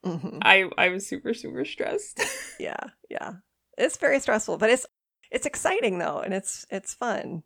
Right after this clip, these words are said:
Speaker 1: Are you think you're gonna watch more?
Speaker 2: It's definitely a lot of fun. I think I will, but if it gets too stressful, I might stop because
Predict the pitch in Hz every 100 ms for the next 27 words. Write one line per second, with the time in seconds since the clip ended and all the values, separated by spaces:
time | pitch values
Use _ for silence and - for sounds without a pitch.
0 | - 190 202 214 226 214 208 202 190 202
1 | - 190 202 311 - _ _ _ - -
2 | - 359 453 480 349 247 240 196 202 202
3 | _ _ _ _ - 269 311 - 427 494
4 | 508 311 196 196 202 226 247 262 - 220
5 | 226 262 349 - 403 359 202 185 - 202
6 | 190 165 - - 156 151 - 170 165 165
7 | 151 160